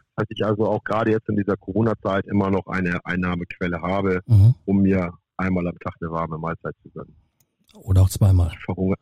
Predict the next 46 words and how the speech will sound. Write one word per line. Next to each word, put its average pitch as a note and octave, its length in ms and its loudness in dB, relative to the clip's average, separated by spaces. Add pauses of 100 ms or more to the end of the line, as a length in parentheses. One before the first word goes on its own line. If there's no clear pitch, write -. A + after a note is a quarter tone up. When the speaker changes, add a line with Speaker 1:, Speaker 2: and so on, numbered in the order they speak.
Speaker 1:
ich, - 220 -8 (220)
Speaker 2:
<laughs> - 140 4
Speaker 1:
ich - 160 0
verhungere E2 400 0
nicht. D2 120 -12 (160)
Speaker 2:
Du - 80 -6
verhungerst - 560 4
nicht. G2 180 2
Speaker 1:
Ich - 60 -18
verhungere D#2+ 360 -6
nicht. D#2+ 140 -12
Speaker 2:
Nein, A#2 160 6
aber G#2+ 140 6
es G#2 100 4
ist A2+ 180 4
halt A#2 160 6
logistisch, A2+ 440 4
denke A2 200 4
ich G#2 60 2
mal, G2+ 560 4
wirklich G#2+ 260 4
auch G2 100 6
dann G2+ 180 6
eine F#2+ 100 6
Herausforderung. F#2+ 720 4
Also F#2 220 4
wenn G2 120 6
man F#2+ 720 4
wirklich G#2 240 4
das F#2 200 2
Jahr G2+ 260 6
dann G#2+ 160 6
ja G#2 100 6
auch - 100 0
durchplant, A#2+ 680 4
denn G2+ 140 8 (340)
du G#2+ 100 4
hast B2 160 6
die A#2 80 4
Kosten, E3+ 480 4
ganz A2 240 6
klar, D3 560 4
äh, D3+ 260 6
als C#3+ 220 2
Caddy, D3+ 420 6
du A2 760 4